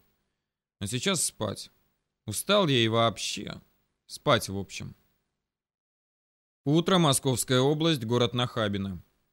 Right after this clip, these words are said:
Встал с утра рано, все мои еще спали. Умылся, побрился, экипировался, даже чаю успел напиться и ушел, никого не побеспокоив.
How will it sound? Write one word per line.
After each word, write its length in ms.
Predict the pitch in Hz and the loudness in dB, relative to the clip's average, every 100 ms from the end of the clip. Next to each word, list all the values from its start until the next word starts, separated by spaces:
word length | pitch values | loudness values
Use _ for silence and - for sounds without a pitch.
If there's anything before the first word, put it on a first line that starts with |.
| _ _ | _ _
Встал 360 | - - 190 190 | -8 0 0 0
с 80 | |
утра 260 | 156 151 151 | -2 2 2
рано, 320 | 127 110 104 | 4 2 0
все 160 | 95 127 | -4 -4
мои 240 | 127 135 | 0 0
еще 320 | 151 117 - 120 | 0 -2 -4 -6
спали. 440 | - 113 95 98 | -6 -4 -4 -6
Умылся, 580 | - 110 135 185 - 139 | -6 -4 -2 -2 -2 -2
побрился, 600 | 120 113 120 160 - 117 | 0 0 0 0 0 -2
экипировался, 760 | 107 104 113 113 127 147 135 | -2 -2 0 2 2 0 -2
даже 240 | 120 123 139 | -2 -2 -2
чаю 320 | - 117 107 | 0 -2 -2
успел 320 | 107 - 117 | -4 -4 -2
напиться 520 | 110 117 160 151 120 | -2 -2 -4 -4 -2
и 240 | 113 151 185 | -2 -2 -4
ушел, 520 | 127 110 - 175 190 | -4 -8 -8 -4 -2
никого 400 | 139 104 107 120 | -2 0 0 0
не 120 | 120 | -2
побеспокоив. 840 | 110 101 104 - 104 - 98 101 | -4 -6 -6 -4 -4 -4 -6 -8